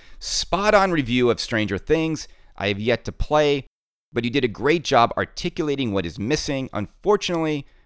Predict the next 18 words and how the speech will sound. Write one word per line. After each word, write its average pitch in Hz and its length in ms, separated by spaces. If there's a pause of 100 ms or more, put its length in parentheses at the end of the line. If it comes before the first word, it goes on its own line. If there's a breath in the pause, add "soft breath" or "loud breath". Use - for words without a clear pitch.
with 104 160 (140)
everyone 151 440
in 117 120
the 95 80
hobby 104 480 (100)
adopting 113 760
the 87 100
buy, 117 380
buy, 95 280
buy 90 320
mentality, 147 920 (320 soft breath)
I 107 80
don't 131 240
think 135 180
we 117 100
will 98 280
ever 147 240
see 90 520